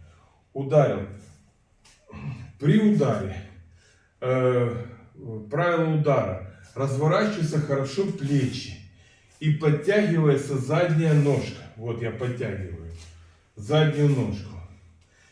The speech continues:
Теперь отход. Я защищаю задней рукой и передней защищаю корпус. Это называется двойная защита. Ну, теперь на правую, э, на правую ногу то же самое.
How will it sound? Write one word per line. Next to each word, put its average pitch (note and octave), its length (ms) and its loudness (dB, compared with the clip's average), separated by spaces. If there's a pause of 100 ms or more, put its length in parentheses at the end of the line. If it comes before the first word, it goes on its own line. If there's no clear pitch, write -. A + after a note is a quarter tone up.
(280)
Теперь D#3+ 440 2
отход. D3+ 600 0 (1300)
Я D#3+ 180 2
защищаю D#3 480 2
задней E3 400 2
рукой G#3+ 640 0 (180)
и A3 120 -2
передней C#3 840 2
защищаю D#3 800 -2
корпус. - 500 -2 (500)
Это G3+ 300 2
называется D#3 560 2
двойная C#3+ 520 2
защита. A#2+ 480 -4 (680)
Ну, G#3+ 100 -4
теперь F#3 340 2
на D#3 120 4
правую, C3+ 800 2 (1500)
э, A#2+ 260 0
на D3 140 2
правую C#3+ 500 4
ногу E3+ 480 0
то G#3 140 0
же C#3 160 -2
самое. G#2 460 -8